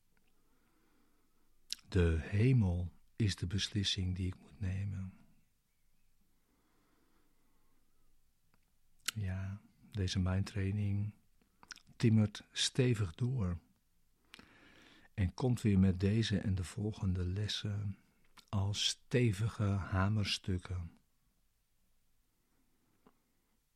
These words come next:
De hemel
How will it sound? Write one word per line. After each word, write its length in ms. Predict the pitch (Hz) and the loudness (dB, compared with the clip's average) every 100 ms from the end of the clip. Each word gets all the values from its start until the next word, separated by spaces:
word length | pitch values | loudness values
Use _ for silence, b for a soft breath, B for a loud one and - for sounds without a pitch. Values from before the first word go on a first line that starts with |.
| _ _ _ _ _ _ _ _ _ _ - - | _ _ _ _ _ _ _ _ _ _ -20 -12
De 120 | - 90 | 0 2
hemel 760 | 82 - 123 143 90 85 90 | 2 2 2 2 2 0 -6